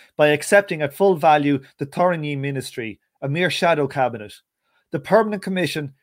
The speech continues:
had received Monsieur Giro-, Giraud with laughter when he presented himself in the name of the new ministers. Such a weak ministry for such strong measures as the restoration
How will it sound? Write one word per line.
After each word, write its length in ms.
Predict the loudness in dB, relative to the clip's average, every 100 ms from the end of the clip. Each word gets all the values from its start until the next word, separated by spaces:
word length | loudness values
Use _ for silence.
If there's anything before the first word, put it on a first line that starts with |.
| _
had 180 | -4 -2
received 440 | -2 -2 -4 -4 -10 _ _ -8
Monsieur 460 | -6 -2 2 2
Giro-, 320 | 0 0 -2 -4 -8
Giraud 600 | -6 0 2 2 0 -6 _ -10
with 140 | -2
laughter 460 | 4 6 6 0 -2
when 160 | -2
he 60 | -4
presented 420 | -6 -2 -2 -2
himself 480 | -8 -4 -2 -2 -6 _ -14
in 100 | -8
the 100 | -6
name 240 | -4 -6
of 60 | -6
the 80 | -6
new 180 | -6
ministers. 640 | -6 -6 -6 -8 -10 -12 -20 _ _ _ _ _
Such 300 | 0 2 2
a 60 | 2
weak 300 | 0 -2 -4
ministry 640 | -2 -2 -2 -4 -6 -8 _ _ -6
for 120 | -4
such 260 | -2 -4
strong 500 | -4 0 2 2 -2
measures 500 | -4 -4 -4 -6 -8 -18 _
as 120 | -4
the 80 | -2
restoration 720 | 0 -2 -2 -2 -2 -4 -10